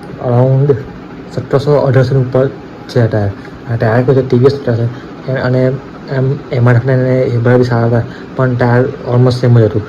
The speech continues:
તો વધારે પૈસા આપીને કંઈ મતલબ નથી. તો કંઈ નહીં, anyways, હા, આજના વીડિયોમાં આટલું કાફી છે. મળીએ નવી સવાર સાથે, નવી એક વીડિયો સાથે.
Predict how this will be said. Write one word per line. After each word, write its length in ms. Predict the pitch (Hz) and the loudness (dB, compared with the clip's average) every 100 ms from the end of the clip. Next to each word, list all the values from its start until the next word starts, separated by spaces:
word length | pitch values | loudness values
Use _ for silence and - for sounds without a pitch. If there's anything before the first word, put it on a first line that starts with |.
| - - | -10 -4
તો 80 | 120 | 0
વધારે 220 | 113 120 | 4 4
પૈસા 200 | 120 120 | 2 0
આપીને 240 | 117 117 | 0 0
કંઈ 120 | 120 117 | 2 2
મતલબ 300 | 104 101 107 | 2 2 2
નથી. 260 | 101 104 98 - - - - - - | 2 -2 -8 -12 -18 -18 -18 -14 -6
તો 120 | 104 | -2
કંઈ 200 | 117 165 | 4 4
નહીં, 220 | 165 156 - | 4 0 -2
anyways, 400 | 139 151 135 127 - - - - - - | 2 6 6 2 -8 -16 -16 -16 -14 -4
હા, 200 | 123 127 117 - | 0 0 -4 -4
આજના 200 | 127 143 | 2 4
વીડિયોમાં 260 | 131 127 | 4 2
આટલું 180 | 117 120 | 0 0
કાફી 180 | 107 107 | -2 -4
છે. 220 | - 104 101 - - - | -2 -4 -4 -14 -12 -2
મળીએ 200 | 135 151 | 2 2
નવી 220 | 139 123 | 4 2
સવાર 280 | 120 110 117 | 2 0 0
સાથે, 280 | 117 113 107 - - - 117 | -2 -2 -4 -6 -16 -12 -4
નવી 400 | 113 123 127 123 | 2 4 4 2
એક 280 | 127 123 - | 0 0 0
વીડિયો 180 | 120 127 | 2 2
સાથે. 340 | 127 117 117 | 2 0 0